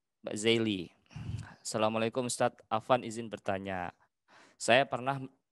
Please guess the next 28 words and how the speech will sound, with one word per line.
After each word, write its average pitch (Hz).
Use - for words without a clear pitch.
mendengar 110
argumen 110
bahwa 104
sebaiknya 107
muslimin 117
di 107
bulan 104
Ramadan 107
memperbanyak 104
tilawah 107
saja, 92
sehingga 107
tempat-tempat 110
pengajian 110
untuk 110
mengkaji 107
keilmuan 113
diliburkan 107
dahulu 95
untuk 117
meniru 110
Rasul 131
sallallahu 107
alaihi 101
wasallam 120
perbanyak 104
merojaah 98
Al-Quran. 92